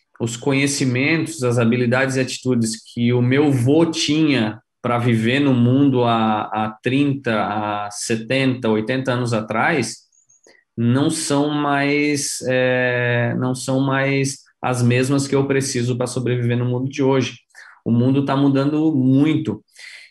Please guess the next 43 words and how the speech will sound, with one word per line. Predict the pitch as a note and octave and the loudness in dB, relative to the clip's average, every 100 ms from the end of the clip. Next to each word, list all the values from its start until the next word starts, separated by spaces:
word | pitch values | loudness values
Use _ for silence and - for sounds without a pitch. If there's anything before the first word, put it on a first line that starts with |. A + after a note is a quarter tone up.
| _ | _
E, | A2+ A#2+ A#2 A#2+ | 0 2 2 0
e | |
nós, | B2+ B2+ C3 E3 G3 C3+ - - - A#2+ | 2 2 2 2 2 0 -2 -6 -8 -4
a | |
nossa | A#2 C3 C3 | -2 0 0
geração, | C#3+ D3 B2+ A#2 - C3+ F3 B2 A2 - _ _ _ _ _ _ _ | 0 0 0 -2 -4 0 0 0 -4 -14 _ _ _ _ _ _ _
é, | A#2+ A2+ A2+ | 0 0 0
aprendeu | A2+ B2 C3 B2 C#3+ | -2 -2 0 2 2
alguma | E3+ E3 D3+ | 2 2 0
coisa | C#3+ D3 C3+ | 0 0 2
alguns | B2+ B2+ A#2+ | 0 0 0
anos | B2 B2 | 0 0
atrás | A2+ A2+ B2 E3+ C3+ - _ _ _ | -2 0 0 0 -2 -8 _ _ _
e | B2 | 0
eu | C#3 | 2
já | E3+ | 2
tô | E3+ | 0
tendo | E3 E3+ | 0 2
que | F3 F3+ | 2 2
desaprender | E3+ F#3+ E3+ F#3 F#3+ E3+ C3 D3 | 2 2 2 0 0 2 2 2
algumas | F#3 D#3 D3 C3+ - | 2 2 0 -2 -4
coisas | C3 D3 F#3+ C3+ A2+ - - _ _ _ | -2 2 2 2 -2 -4 -12 _ _ _
porque | C#3+ C#3 | -2 2
o | D#3 | 0
mundo | D#3 E3 F3 | 2 2 2
já | D3+ E3+ | 2 2
mudou | F#3 F3+ C#3+ D#3+ G#3 A3 | 2 2 4 4 2 -2
e | G3 | 0
eu | F#3 | 0
tenho | F#3 F3+ | 0 -2
que | |
aprender | F#3+ F#3+ F#3+ F3+ | -2 -2 0 2
novas | F#3 F#3 F#3 | 2 0 -2
coisas. | - F#3+ D3 B2 | 0 2 2 0
Olha, | C#3+ F#3+ - | 2 0 0
olha | E3 A3 | 2 2
as | G3 | 2
mídias | G3 G#3 F3+ | 2 2 0
sociais, | F3+ E3+ - D#3 D3+ | 0 -4 -2 0 0
olha | C#3+ D#3 | 0 0
as | |
redes | D3+ D3+ | -2 -4
sociais. | - C3+ C#3+ D3+ C3+ - | -6 -4 -2 -2 -2 -6